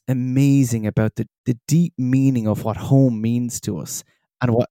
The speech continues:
and he describes it as being the shelter of the imagination.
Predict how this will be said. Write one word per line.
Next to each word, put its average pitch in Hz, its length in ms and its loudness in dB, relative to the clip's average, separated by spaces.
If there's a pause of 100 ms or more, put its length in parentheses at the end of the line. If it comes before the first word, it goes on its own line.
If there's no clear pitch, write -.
and 131 120 -2
he 135 120 0
describes 170 680 0
it 135 120 2
as 113 180 0
being 123 500 -2 (400)
the 123 80 0
shelter 156 520 2
of 113 160 0
the 117 120 0
imagination. 110 920 -4